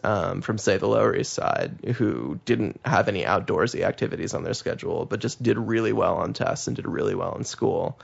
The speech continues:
And you couldn't really throw them <laughs> out. And so, um, and so that's how we kinda got, uh, a way of deci-, of defining yourself against, um, somebody who's too indoorsy, too intellectual,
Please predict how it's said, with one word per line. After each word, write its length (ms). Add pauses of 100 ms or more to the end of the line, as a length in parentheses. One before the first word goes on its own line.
(400)
And 420
you 180
couldn't 320
really 360
throw 280
them 120
<laughs> 20
out. 360 (200)
And 180
so, 440 (420)
um, 640
and 160
so 220
that's 400
how 180
we 160
kinda 260
got, 360 (460)
uh, 280
a 100
way 280
of 100
deci-, 380
of 160
defining 480
yourself 440
against, 720 (100)
um, 280
somebody 400
who's 320
too 160
indoorsy, 680
too 200
intellectual, 920